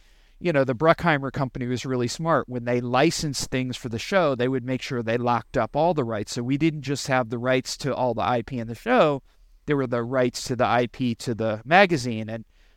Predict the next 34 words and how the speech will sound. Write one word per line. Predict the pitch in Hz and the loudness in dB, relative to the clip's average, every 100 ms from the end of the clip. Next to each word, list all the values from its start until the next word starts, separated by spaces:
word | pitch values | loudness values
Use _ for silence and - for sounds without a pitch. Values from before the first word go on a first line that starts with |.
| - | -10
when | 139 | 0
Activision, | 139 143 156 151 123 135 123 113 - - | 2 2 -2 -2 -2 -4 -6 -8 -14 -8
you | 143 | -4
know, | 117 113 | -4 -4
saw | - - 151 175 | -6 2 4 6
that, | 127 117 110 | 4 0 -2
they | 131 123 | 0 -2
were | 120 120 | -2 0
like, | 113 113 - | 0 0 -2
"Oh, | 151 190 | -2 0
yeah, | 139 170 143 | 0 2 2
this | 113 - | 0 -6
is | 131 | -8
really | 127 135 127 | -4 -2 -2
cool." | - 160 | -2 -2
And | 127 | -2
it | 107 | 0
kinda | 131 117 | 0 0
fit | - 147 | -2 -8
the | - | -6
vibe. | 117 117 123 123 120 | -2 0 2 2 0
And, | 113 110 - - - - - | -4 -8 -14 -20 -20 -20 -10
and | 110 127 | -4 -2
then, | 127 123 120 | -2 -2 -2
yeah, | 127 156 | 2 2
we | 117 117 113 | 2 -2 -4
did, | 127 117 - | -2 -4 -4
we, | 120 - | -8 -4
that | - 113 | -2 -2
was | 120 | -2
a, | 120 113 117 110 | -2 0 0 -4
a | - 117 | -4 -2
historic, | 127 117 - 117 120 117 - | -2 -4 -4 -2 -2 -2 -4
uh, | 113 117 117 117 | -2 0 -2 -2